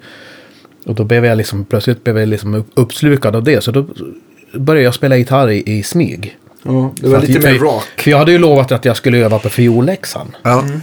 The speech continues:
Speaker 1: Men det vill, det var ju mycket roligare att spela i gitarr. Liksom. Det
Speaker 2: Mm.
Speaker 1: stämde väl mer överens med musiken man lyssnar på. Så,
Speaker 3: Ja.
Speaker 1: eh, så att, eh,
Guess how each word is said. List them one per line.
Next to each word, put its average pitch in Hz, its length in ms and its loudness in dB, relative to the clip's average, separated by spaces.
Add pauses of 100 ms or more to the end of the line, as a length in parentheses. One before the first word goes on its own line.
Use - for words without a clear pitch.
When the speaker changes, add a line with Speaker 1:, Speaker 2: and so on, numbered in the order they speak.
(120)
Speaker 1:
Men 107 300 -2
det 131 100 2
vill, 143 280 2
det 143 100 2
var 147 120 0
ju 147 140 2
mycket 135 200 0
roligare 135 260 2
att 95 60 -4
spela 98 240 -6
i 104 120 -12
gitarr. 107 500 -4
Liksom. - 320 -14
Det - 80 -4
Speaker 2:
Mm. 127 200 -2
Speaker 1:
stämde 104 360 -2
väl 98 140 -4
mer 101 220 -2
överens 98 440 -4
med 87 180 -10 (840)
musiken 110 520 0
man 90 120 -8
lyssnar 90 260 -8
på. - 220 -10
Så, - 80 -10
Speaker 3:
Ja. 110 220 -2 (680)
Speaker 1:
eh, - 420 -12 (100)
så - 160 -6
att, - 300 -8
eh, 87 60 -6